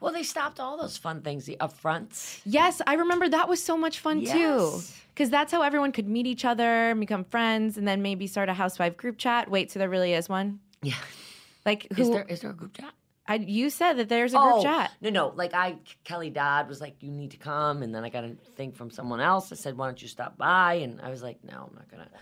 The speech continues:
Speaker 1: No, no group chat,
Speaker 2: I
Speaker 1: but
Speaker 2: think
Speaker 1: all in
Speaker 2: someone
Speaker 1: one.
Speaker 2: sh-, someone should start a group
Speaker 1: That's
Speaker 2: chat,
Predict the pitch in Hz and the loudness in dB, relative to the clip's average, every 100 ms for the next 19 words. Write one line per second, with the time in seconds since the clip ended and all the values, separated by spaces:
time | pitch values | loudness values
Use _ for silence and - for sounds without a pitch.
0 | - 180 165 156 156 143 - 131 123 131 | -8 0 2 2 -2 -6 -6 -4 -4 -4
1 | - - 247 240 240 233 101 - 302 370 | -2 2 2 4 4 2 -4 -12 -12 -10
2 | 370 277 214 - 190 180 - 170 175 170 | -10 -10 -10 -4 -2 -2 -4 -8 -6 -4
3 | 110 - - 147 113 | -4 -6 -8 -8 -8